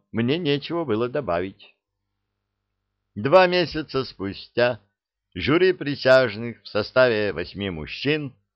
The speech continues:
и четырёх женщин согласилось со мной. Конец книги.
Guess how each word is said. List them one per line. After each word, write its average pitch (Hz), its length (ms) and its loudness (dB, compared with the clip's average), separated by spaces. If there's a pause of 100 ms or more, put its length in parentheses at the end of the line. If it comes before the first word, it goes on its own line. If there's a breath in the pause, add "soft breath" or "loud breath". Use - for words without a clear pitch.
(120)
и 107 120 -4
четырёх 123 560 -2
женщин 110 760 -6 (520)
согласилось 170 1000 0 (220)
со 107 120 0
мной. 62 600 -10 (1800)
Конец 175 420 2
книги. 101 600 -4